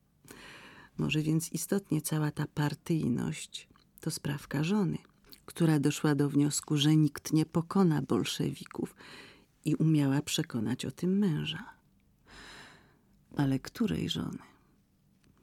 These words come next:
Chyba nie pierwszej, tancerki, z którą Tadeusz miał syna Jacka, bo poza tym niewiele ich łączyło.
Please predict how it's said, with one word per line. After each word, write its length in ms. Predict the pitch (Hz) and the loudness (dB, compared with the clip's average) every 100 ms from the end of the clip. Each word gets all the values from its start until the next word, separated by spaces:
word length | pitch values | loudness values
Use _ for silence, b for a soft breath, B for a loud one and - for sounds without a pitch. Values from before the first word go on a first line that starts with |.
| b b b b b | b b b b b
Chyba 320 | - 143 151 | -2 2 2
nie 160 | 190 | 2
pierwszej, 640 | 202 - - - - - - - | 0 -4 -6 -8 -8 -8 -10 -2
tancerki, 800 | 170 165 165 160 - - - - - | 2 2 2 0 -2 -6 -8 -6 -8
z 80 | |
którą 340 | - 170 160 156 | -4 2 2 4
Tadeusz 440 | 151 147 151 151 | 2 4 4 2
miał 200 | 151 147 | 0 0
syna 340 | - 160 147 143 | 0 2 4 4
Jacka, 500 | 131 143 - 165 185 _ - - | 2 -2 -2 -2 -2 _ -8 -2
bo 160 | 147 | 0
poza 340 | 143 170 165 160 | 0 0 2 0
tym 240 | - 165 | 2 2
niewiele 380 | 170 151 151 135 | 4 4 2 2
ich 180 | 123 - | 0 0
łączyło. 440 | 143 156 - - | 0 0 -2 -4